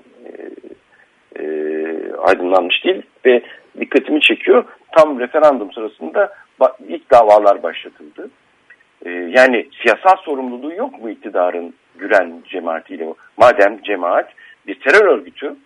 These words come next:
ki öyle, e, yapılıyor, e, ve, e, bu konudaki siyasi sorumluluğu, hukuki sorumluluğu,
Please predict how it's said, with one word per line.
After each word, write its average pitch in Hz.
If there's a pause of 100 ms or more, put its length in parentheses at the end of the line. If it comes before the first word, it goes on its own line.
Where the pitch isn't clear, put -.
(420)
ki 85
öyle, 127 (540)
e, 85
yapılıyor, 80 (640)
e, 92 (560)
ve, 196
e, 123 (960)
bu 123
konudaki 107 (100)
siyasi 98
sorumluluğu, 95 (500)
hukuki 107
sorumluluğu, 101